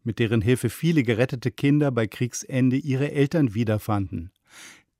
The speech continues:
Diana Budisavljevićs großbürgerliche und deutsche Herkunft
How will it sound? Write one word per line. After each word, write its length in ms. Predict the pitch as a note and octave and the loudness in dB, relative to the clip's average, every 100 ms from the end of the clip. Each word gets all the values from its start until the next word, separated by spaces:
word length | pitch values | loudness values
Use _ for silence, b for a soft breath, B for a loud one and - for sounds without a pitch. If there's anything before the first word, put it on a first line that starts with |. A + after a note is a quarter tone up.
| - | -2
Diana 380 | B2+ D3 G#3+ G3 | 2 4 4 2
Budisavljevićs 1000 | D3+ C#3+ B2+ - C#3+ D3 C#3+ C3+ - - | 0 -2 -2 0 0 2 0 0 -4 -16
großbürgerliche 1040 | - A2 D3 - - E3 F3 F#3 F3+ E3+ E3+ | -4 4 4 2 -4 -2 0 0 -2 -2 -2
und 240 | E3+ F#3+ - | 2 2 4
deutsche 340 | C3 B2 - | 2 2 -2
Herkunft 680 | G2+ D#3+ - C3 D#3+ - | -2 -2 0 0 0 -2